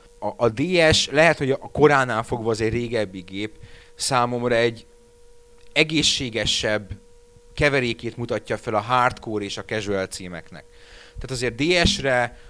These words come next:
ha megnézed az idei megjelenéseket, én, én azt tudom, hogy én, én megvettem, annyira rettenetesen nem követtem, figyelem, de én idén vettem új, ö, Advance Wars-t például, ami egy abszolút hardcore cím,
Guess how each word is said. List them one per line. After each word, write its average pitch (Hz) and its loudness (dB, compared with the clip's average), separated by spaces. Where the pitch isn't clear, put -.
ha - -10
megnézed 131 0
az 110 -4
idei 120 -4
megjelenéseket, 110 -6
én, 139 -6
én 143 0
azt 151 6
tudom, 139 0
hogy 131 -4
én, 135 -4
én 147 -6
megvettem, 120 -2
annyira 147 0
rettenetesen 123 -6
nem 131 -8
követtem, 110 -4
figyelem, 113 -6
de 123 -4
én 123 -10
idén 139 -8
vettem 113 -4
új, 127 0
ö, 104 2
Advance 107 -4
Wars-t 87 -8
például, 82 -10
ami 117 -8
egy 135 -2
abszolút 131 -2
hardcore 104 0
cím, 104 -6